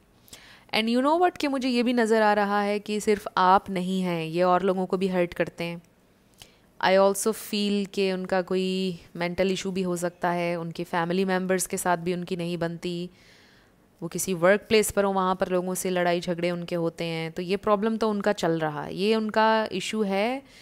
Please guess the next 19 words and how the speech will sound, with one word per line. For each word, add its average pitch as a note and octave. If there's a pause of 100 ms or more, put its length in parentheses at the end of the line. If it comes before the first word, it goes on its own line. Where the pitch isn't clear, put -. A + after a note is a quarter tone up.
(280)
जिसको G3+
उनको A3
देखना F#3
पड़ेगा D#3
अब। D3 (1800)
उनका F#3
ये G#3+
इशू A#3+
सबके A3
साथ F3+
almost E3+
चल D#3
रहा D3+
है, E3+
सिर्फ F3+
आपके E3+
अकेले F#3
के F3+
साथ E3